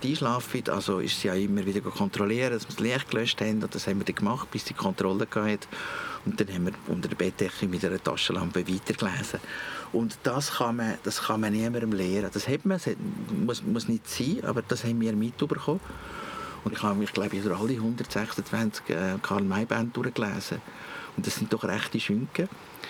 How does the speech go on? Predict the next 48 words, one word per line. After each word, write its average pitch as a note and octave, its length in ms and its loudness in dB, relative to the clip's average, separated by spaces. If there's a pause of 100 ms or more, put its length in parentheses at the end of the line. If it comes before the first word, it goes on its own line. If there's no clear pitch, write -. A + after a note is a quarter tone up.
(200)
Und G2 100 0
ich G2+ 140 2
habe A2 100 2
die G#2 160 2
Namen G#2+ 300 2
auswendig A2+ 460 0
gekannt A2+ 340 2
und G#2 100 -2
ich G2+ 100 -2
war - 120 -6
in G2+ 140 2
diesen G2+ 160 2
Ländern A2 520 2
gewesen. B2 460 0
Und G2+ 320 2 (360)
ich - 60 -2
habe G#2 140 4
natürlich G2 380 2
dann - 100 0
erst A2+ 300 0
etwa G2+ 180 -2
mit F2+ 200 -2
dreizehn, G#2 320 0
vierzehn G#2 560 2
gemerkt, A2 380 0
dass G2 140 2
er G2 160 4
gar G2+ 180 2
nie G2 220 2
gereist B2+ 420 0
ist, C3+ 220 2
äh, A#2+ 240 0
der A#2 100 0
gute B2+ 320 -2
Karl B2+ 300 2
May. A#2+ 280 2 (520)
Aber A2+ 160 4 (260)
das C3+ 220 2
ist C#3+ 100 2
das - 60 -2
Faszinierende C#3 580 2
an B2 60 0
dem A#2 120 2
Lesen, B2 380 2
ist, A#2 140 -4 (760)
ich - 140 0 (300)
kann A2+ 160 4
reisen G2+ 480 0